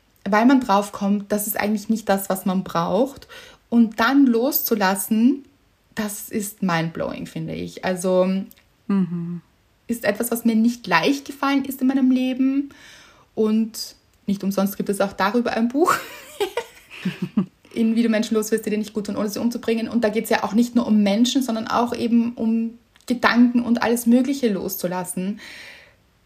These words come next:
Speaker 1: Das ist so befreiend, wirklich so befreiend. Und manchmal braucht es dieses Loslassen eben. Also Loslassen eben ist ein Geschenk. Man be-, wird vom Leben beschenkt, wenn man loslässt.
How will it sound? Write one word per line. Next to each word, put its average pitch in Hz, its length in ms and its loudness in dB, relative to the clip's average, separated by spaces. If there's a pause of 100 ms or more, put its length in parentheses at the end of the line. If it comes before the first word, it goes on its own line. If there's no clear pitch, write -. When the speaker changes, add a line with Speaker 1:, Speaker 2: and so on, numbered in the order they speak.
(280)
Speaker 1:
Das 254 200 -4
ist - 280 -4
so 247 260 6
befreiend, 202 880 -2
wirklich 226 340 -2
so 220 200 0
befreiend. 190 580 -2
Und 208 300 -4
manchmal 196 400 0
braucht - 440 0
es 190 140 -4
dieses 175 340 -10
Loslassen 170 640 -4
eben. 160 480 -6 (920)
Also 247 220 2
Loslassen 247 680 2
eben 233 360 0
ist 311 240 -2
ein 254 160 4
Geschenk. 247 720 2
Man 220 260 0
be-, 233 160 -2 (160)
wird 269 240 2
vom 247 180 6
Leben 240 600 0 (240)
beschenkt, 233 880 0 (420)
wenn 226 140 6
man 226 160 6
loslässt. 233 800 0